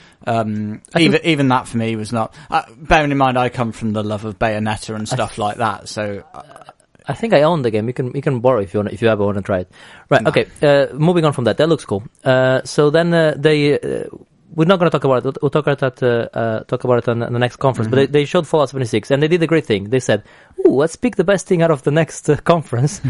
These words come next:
Speaker 2: <laughs> and put,
Speaker 1: <laughs> Yeah, they
Speaker 2: and put it here." So they, they had Todd Howard on stage, and he made a couple good jokes, showed the game, and then walked out. I'm like, "Yeah, this, this guy is charming. More on him later."
Speaker 1: <laughs>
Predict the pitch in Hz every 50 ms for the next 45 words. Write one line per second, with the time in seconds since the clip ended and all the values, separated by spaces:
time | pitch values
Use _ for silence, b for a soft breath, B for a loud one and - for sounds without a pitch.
0 | 107 - 135 - - 147 127 - 160 113 - - 143 131 - 131 127 - - -
1 | 160 180 170 190 160 175 165 185 190 151 131 147 151 160 143 - 147 156 151 151
2 | 139 165 165 151 147 147 135 131 123 123 110 - 110 110 113 117 117 120 123 120
3 | 117 120 131 131 127 - - 123 127 123 - - 135 123 120 127 123 117 120 110
4 | 110 117 - - b b b b b b - - 180 160 139 110 117 107 107 117
5 | 123 123 b b b b b b b b b b 143 135 139 143 143 147 - 202
6 | 214 156 - 135 127 117 113 - - 131 - 165 165 180 - - _ _ - -
7 | - 254 196 - - - 226 147 113 101 98 - - 139 139 135 135 135 135 135
8 | 131 147 143 123 - 104 - 87 175 147 120 156